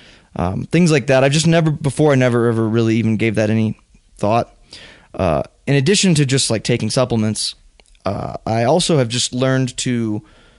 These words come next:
really, like, structure my days where I usually save, like, everything before noon is just, like, power working session.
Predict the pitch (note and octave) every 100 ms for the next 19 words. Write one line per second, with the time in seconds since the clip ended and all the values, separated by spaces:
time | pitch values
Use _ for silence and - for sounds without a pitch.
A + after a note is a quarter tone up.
0 | _ - C3+ C3+ A2 - - C3+ B2+ C#3+
1 | C#3 A2 G2+ G#2+ A2 B2 C3+ - _ _
2 | _ _ - A#2+ A#2 A2 - - G#2+ G#2+
3 | - _ _ _ _ _ B2 B2+ B2 A#2+
4 | A2+ A2 - - - A#2 A2+ G#2 - G#2+
5 | A2+ B2 A2+ A2+ G#2+ _ A#2 - A#2+ A2+
6 | A#2 A#2 A2 - - G#2 - - A#2 A#2
7 | A#2 A2 A2+ G#2+ A2+ A2+ A2 - A#2 A2+
8 | A#2 A#2